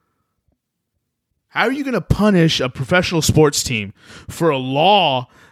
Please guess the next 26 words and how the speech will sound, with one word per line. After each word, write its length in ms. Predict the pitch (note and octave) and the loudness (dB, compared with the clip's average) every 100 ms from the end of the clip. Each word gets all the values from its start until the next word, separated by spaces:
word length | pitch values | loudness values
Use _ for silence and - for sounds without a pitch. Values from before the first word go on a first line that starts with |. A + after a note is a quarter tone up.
| _ | _
that 220 | - D3 | -4 -4
their 160 | D3 C#3 | -2 -2
state 580 | - - - D#3 E3+ - | -2 -4 0 0 0 -2
passed? 580 | A2+ F#2 - - - _ _ _ _ _ _ _ _ _ _ _ _ _ _ _ _ _ _ _ _ _ _ _ _ _ _ _ _ _ _ _ _ _ _ _ _ _ _ - | -12 -12 -16 -20 -20 _ _ _ _ _ _ _ _ _ _ _ _ _ _ _ _ _ _ _ _ _ _ _ _ _ _ _ _ _ _ _ _ _ _ _ _ _ _ -6
This 200 | F#3+ A3+ | -4 -2
is 120 | A3 | 0
what 120 | B3+ | 2
happens 440 | G3 G#3+ G3 D#3+ | 2 2 2 2
when 120 | C#3+ D3 | 2 4
you 100 | C#3 | 2
mix 540 | B2 D#3+ - - - - - - _ _ - _ _ C#3 | 2 0 0 -6 -10 -14 -20 -20 _ _ -20 _ _ -4
business 460 | A2+ E3+ D3 D#3 - | 0 0 -2 -6 -6
with 140 | B2+ | -2
pleasure. 460 | - C#3 C3 G2 - _ _ _ _ _ _ _ _ _ _ _ _ _ _ | -2 0 -2 -6 -18 _ _ _ _ _ _ _ _ _ _ _ _ _ _
Now 260 | C#3 E3 G3+ | -2 0 2
it's 100 | - | 0
stupid. 580 | - - F3+ - G#2+ _ _ - | 0 2 0 0 -6 _ _ -8
And 140 | C3 | -2
you 80 | E3+ | 2
know 140 | G3 | 2
what, 240 | G#3+ G3 - | 2 0 -4
you 160 | C#3+ D#3+ | -12 -6
know 140 | F3+ | -4
what 220 | G3+ G#3+ - | -2 -4 -6
fascism 760 | - C#3+ C#3 - E3+ E3 F3 | -10 -2 -2 -2 -4 -2 -2
is? 300 | E3+ F3+ - | -2 -2 -6